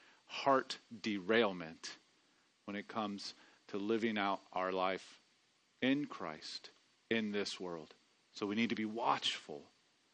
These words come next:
watchful. Right now we have much in our world around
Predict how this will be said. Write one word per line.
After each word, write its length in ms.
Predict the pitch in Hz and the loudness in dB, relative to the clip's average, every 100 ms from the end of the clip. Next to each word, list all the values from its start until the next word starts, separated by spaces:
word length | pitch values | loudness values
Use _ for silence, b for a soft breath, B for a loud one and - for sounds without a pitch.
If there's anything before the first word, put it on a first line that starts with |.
| _ _ _ - | _ _ _ 2
watchful. 580 | 127 135 - - 76 - - _ _ _ _ b b b b | 6 6 4 -8 -14 -20 -20 _ _ _ _ b b b b
Right 160 | 135 139 | 12 12
now 220 | 139 147 | 12 12
we 140 | 143 123 | 12 10
have 220 | 127 107 | 6 4
much 760 | 117 143 156 143 - - - - B B B _ - | 0 8 8 8 4 0 0 -6 B B B _ 6
in 220 | 143 143 | 10 12
our 380 | 139 131 131 120 | 10 8 8 8
world 420 | 117 143 147 123 127 | 8 8 10 8 4
around 640 | 123 107 120 143 165 170 | 0 4 8 10 8 6